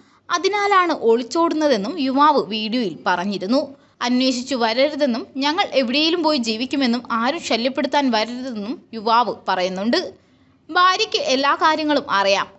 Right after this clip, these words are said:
അതിനുള്ള തെളിവുകളും ഭാര്യയുടെ കയ്യിലുണ്ട്. ഇപ്പോൾ ചെയ്യുന്ന ലൈവും ഒരു തെളിവാണ് എന്നായിരുന്നു യുവാവ് അന്ന് വീഡിയോയിൽ പറഞ്ഞത്. ഇതിനൊപ്പം തന്നെ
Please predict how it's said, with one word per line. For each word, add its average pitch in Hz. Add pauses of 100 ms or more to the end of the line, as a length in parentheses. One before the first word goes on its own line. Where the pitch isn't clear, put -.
(120)
അതിനുള്ള 277
തെളിവുകളും 277
ഭാര്യയുടെ 240
കയ്യിലുണ്ട്. 190 (500)
ഇപ്പോൾ 392
ചെയ്യുന്ന 427
ലൈവും 254
ഒരു 214
തെളിവാണ് 254
എന്നായിരുന്നു 220 (380)
യുവാവ് 339 (100)
അന്ന് 233
വീഡിയോയിൽ 220
പറഞ്ഞത്. 226 (440)
ഇതിനൊപ്പം 392
തന്നെ 277